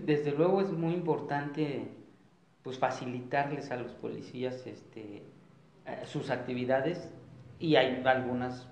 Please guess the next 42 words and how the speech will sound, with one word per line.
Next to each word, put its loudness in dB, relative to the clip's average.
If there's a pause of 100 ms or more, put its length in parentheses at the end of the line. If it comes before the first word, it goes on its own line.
(260)
por -4
ejemplo, -4
el 0
I -4
P 0
H -2
móvil -2
es -6
una 0
buena -2
idea. 0 (580)
Eh, -4 (440)
quizá 8
las 8
dificultades 0
es -2
la -4
puesta 0
en 2
marcha 0
por, -4 (200)
por -2
las 0 (160)
cuestiones, 2 (920)
y, 2
y 0
quizá 0
Miguel 4
Hidalgo 4
no -2
tiene -6
tanto -2
ese -4
problema, 4
pero 6
hay, 4 (160)
le-, 2
este, 0
otras 4
alcaldías -4
en -8
donde -4